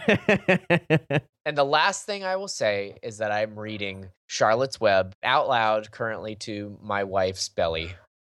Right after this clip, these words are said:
Speaker 1: To instill a, a fear of, of spiders in your spawn.
Speaker 2: <laughs> Yes, because she is pregnant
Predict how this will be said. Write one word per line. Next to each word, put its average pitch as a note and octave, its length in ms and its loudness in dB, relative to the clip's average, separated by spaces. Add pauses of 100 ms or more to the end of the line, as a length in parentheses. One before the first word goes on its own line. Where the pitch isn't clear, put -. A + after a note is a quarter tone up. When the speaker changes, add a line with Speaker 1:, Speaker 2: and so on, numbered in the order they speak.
Speaker 1:
To C3 140 8
instill B2+ 560 8
a, A#2 160 8
a G#2 120 -2
fear G#2+ 320 6
of, G#2 160 2
of A2+ 140 -2
spiders G2+ 480 -2
in A2 140 0
your G#2+ 80 2
spawn. G2+ 440 2 (400)
Speaker 2:
<laughs> A3+ 460 4
Yes, E3 560 -6 (400)
because D#3+ 240 2
she F3 140 -8
is - 100 -8
pregnant C#3+ 560 -2